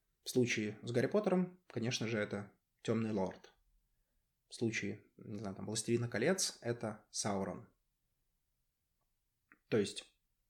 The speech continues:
враг, которого нужно победить. На самом деле, конечно, всё не так просто. То есть,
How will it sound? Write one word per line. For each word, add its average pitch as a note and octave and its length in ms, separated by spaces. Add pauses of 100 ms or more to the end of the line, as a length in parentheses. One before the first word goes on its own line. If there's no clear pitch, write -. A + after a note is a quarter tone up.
враг, B2+ 460 (120)
которого B2 360
нужно A2+ 300
победить. - 580 (1300)
На B2+ 80
самом A#3+ 280
деле, F#3+ 180
конечно, D3 380
всё - 120
не C#3 100
так C3 180
просто. A#2 420 (220)
То - 80
есть, - 320